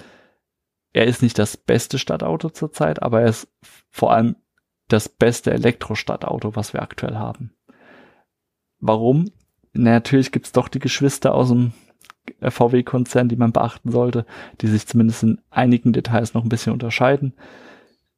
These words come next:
Es gibt aber auch noch andere Hersteller wie Microlino und Ego Mobile A G, die vergleichbar, oder was heißt vergleichbare, aber die auch Stadtstromer auf die Straße bringen,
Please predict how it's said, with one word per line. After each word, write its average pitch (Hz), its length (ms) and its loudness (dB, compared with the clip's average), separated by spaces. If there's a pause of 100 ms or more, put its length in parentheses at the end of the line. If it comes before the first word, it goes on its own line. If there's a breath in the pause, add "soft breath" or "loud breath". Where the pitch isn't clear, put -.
(180)
Es - 140 -4
gibt 127 220 2
aber 117 180 4
auch 117 200 2
noch 120 140 0
andere 117 720 4
Hersteller 110 580 0
wie 110 120 0
Microlino 113 800 0
und 110 300 -2
Ego 110 580 0
Mobile 120 320 2
A 113 40 0
G, 110 320 0 (380 loud breath)
die 117 60 -8
vergleichbar, - 680 2
oder 101 160 2
was 101 140 2
heißt 110 120 2
vergleichbare, 110 540 -2
aber - 160 -2
die 117 140 0
auch 175 220 0 (120)
Stadtstromer - 960 0
auf 120 120 0
die 117 100 -2
Straße 117 400 0
bringen, 110 320 0